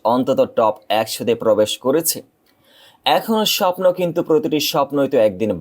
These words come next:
বাস্তব হয়। তাহলে সার্বিকের ছবিটা দাঁড়ালো এরকম। সিংহাসন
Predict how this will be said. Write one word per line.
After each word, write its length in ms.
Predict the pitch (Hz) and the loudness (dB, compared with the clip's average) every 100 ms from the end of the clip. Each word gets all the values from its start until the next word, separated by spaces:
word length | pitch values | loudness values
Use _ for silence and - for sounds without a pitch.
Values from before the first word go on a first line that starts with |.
| 90 | -2
বাস্তব 440 | 92 - - 95 - _ _ _ | -2 -4 0 0 -2 _ _ _
হয়। 240 | - 143 - _ _ _ _ _ _ | -2 -2 -4 _ _ _ _ _ _
তাহলে 240 | 110 107 98 - | -2 0 0 0
সার্বিকের 480 | 135 123 110 - 110 - | 0 0 0 -2 -2 0
ছবিটা 320 | 127 113 113 90 | -2 0 0 2
দাঁড়ালো 320 | 98 104 104 104 - 104 | 2 4 4 2 0 0
এরকম। 280 | 147 160 - - _ _ _ _ _ - _ - | 0 -2 -8 -10 _ _ _ _ _ -20 _ -2
সিংহাসন 540 | 233 226 226 214 220 | 0 0 0 -2 -2